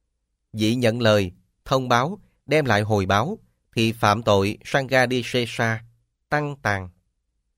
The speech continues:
Người đàn ông phái vị tỳ khưu đi nói rằng,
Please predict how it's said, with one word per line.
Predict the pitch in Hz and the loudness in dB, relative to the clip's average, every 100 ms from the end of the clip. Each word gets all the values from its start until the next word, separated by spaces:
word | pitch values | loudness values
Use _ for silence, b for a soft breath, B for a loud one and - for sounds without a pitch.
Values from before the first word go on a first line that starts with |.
| _ _ _ _ _ _ _ _ _ _ | _ _ _ _ _ _ _ _ _ _
Người | 107 120 113 | 0 2 4
đàn | 113 110 | 2 4
ông | 131 135 | 0 0
phái | 127 139 185 | -2 0 0
vị | 123 104 | 0 -2
tỳ | 107 107 | 0 -2
khưu | 101 135 135 | -2 -2 0
đi | 123 127 127 | 0 0 0
nói | 117 160 | -2 -4
rằng, | 190 101 92 | -2 -2 -2